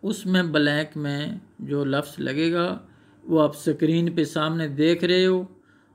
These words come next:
वो है कंज्यूम्स, कंज्यूम्स। इसी तरीके से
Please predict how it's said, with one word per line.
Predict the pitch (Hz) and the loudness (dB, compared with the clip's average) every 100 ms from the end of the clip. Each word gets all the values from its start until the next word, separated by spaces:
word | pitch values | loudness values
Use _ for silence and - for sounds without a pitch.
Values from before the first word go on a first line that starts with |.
| _ | _
वो | 185 175 | 0 2
है | 175 | 0
कंज्यूम्स, | 175 156 139 123 117 131 143 135 104 - - _ _ _ _ _ _ _ _ _ _ _ _ _ _ _ _ | -4 -2 -2 -2 -2 2 2 0 -4 -12 -20 _ _ _ _ _ _ _ _ _ _ _ _ _ _ _ _
कंज्यूम्स। | - 123 110 104 127 123 95 - _ - - _ _ | -4 -2 -2 0 0 0 -4 -16 _ -20 -20 _ _
इसी | 180 175 - | -2 -2 -4
तरीके | 170 165 165 175 | 2 2 2 0
से | 165 165 151 160 | 0 0 0 -2